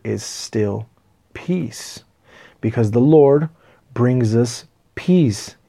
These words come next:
in the middle of the storm, and will guard your hearts and minds through Christ Jesus.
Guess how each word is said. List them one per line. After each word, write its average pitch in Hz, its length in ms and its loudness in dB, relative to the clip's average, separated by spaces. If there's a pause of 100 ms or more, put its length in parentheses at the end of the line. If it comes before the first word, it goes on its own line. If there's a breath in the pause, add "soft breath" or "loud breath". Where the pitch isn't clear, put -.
(140)
in 120 240 -2
the 127 160 2
middle 113 600 2 (160)
of 101 320 0 (180)
the 117 140 -2
storm, - 600 0 (1500 loud breath)
and 151 400 4
will 170 220 8
guard 131 380 6
your 160 200 4
hearts 120 520 0
and 139 220 2
minds 110 520 0 (100)
through 110 280 0
Christ 107 480 -4
Jesus. 160 600 0